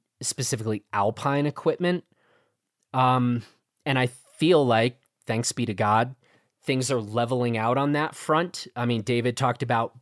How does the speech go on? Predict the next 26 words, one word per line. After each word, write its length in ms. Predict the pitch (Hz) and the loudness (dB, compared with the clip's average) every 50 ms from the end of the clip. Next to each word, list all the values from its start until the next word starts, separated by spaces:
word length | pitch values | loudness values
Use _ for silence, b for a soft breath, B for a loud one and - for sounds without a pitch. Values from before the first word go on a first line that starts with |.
| _ - | _ -4
bikes 340 | - 120 123 123 - - | -2 -2 -2 -2 -2 -2
are 140 | 139 120 110 | 0 -2 -4
getting 420 | - - - 117 113 117 110 107 104 | -4 -4 -4 -2 0 0 -2 -2 -4
heavier 480 | - - 123 104 107 123 131 139 147 | -4 -4 -4 -4 -2 0 0 2 2
again. 440 | 147 135 156 151 160 160 165 170 160 B B B B 117 | 2 2 2 2 2 2 0 -2 -4 B B B B -12
We're 400 | 110 120 127 127 127 127 123 120 | -6 -4 -2 0 2 2 2 0
seeing, 920 | 117 - - - - 131 127 127 120 120 120 120 120 117 117 117 113 113 _ _ _ _ _ _ _ _ _ _ _ _ _ _ - | 0 -2 -4 -4 -2 -2 0 0 2 2 0 0 0 -2 -2 -4 -6 -8 _ _ _ _ _ _ _ _ _ _ _ _ _ _ -6
specifically 800 | 143 - - - - - 117 - - - 147 139 - 151 - 147 139 | -2 -2 -2 -2 -2 -4 -6 -2 0 0 0 0 0 0 0 0 0
talking 300 | - 151 127 127 143 131 | 2 2 2 2 0 0
about 200 | 127 131 123 120 | 0 0 2 2
alpine 540 | 120 120 120 117 - 127 104 98 98 98 92 | 2 2 2 0 -2 -4 -4 -4 -4 -6 -6
gear, 420 | 101 104 98 98 101 98 98 - b b b b b b b b 143 | -4 -4 -2 -2 -2 -2 -4 -6 b b b b b b b b -12
companies 480 | - - 147 135 123 147 135 131 120 - | -8 -4 -4 -2 -2 -2 -2 0 -2 -2
putting 460 | - - - 123 120 117 113 98 92 | -4 -4 -4 -2 -2 -2 -4 -4 -4
weight 340 | 104 110 113 131 - - - | -4 -4 -4 -4 -6 -8 -6
back 260 | 131 107 110 - - | -4 -2 -2 -2 -2
into 160 | - 139 143 | -2 -4 -4
products. 760 | - - - 160 156 156 165 180 196 - - - - - - b b b b b b b - | -4 -2 2 2 4 4 2 0 0 -2 -2 -4 -4 -4 -8 b b b b b b b -10
I 60 | 104 | -8
think 240 | 110 - 120 113 - | -4 -4 -2 -2 -2
that's 180 | 113 110 - 117 | -2 -2 -2 -4
a 40 | |
very 220 | 95 110 104 101 107 | -4 -4 -4 -4 -4
positive 640 | - - - 120 120 131 131 120 143 139 143 135 127 | -6 -6 -4 -2 0 0 0 0 0 -2 -2 0 0
development 640 | 151 127 147 147 147 151 139 151 151 151 147 - | 0 2 2 2 2 2 0 0 -2 -2 -2 -4
for 300 | - - 120 110 101 - | -6 -4 -4 -4 -4 -4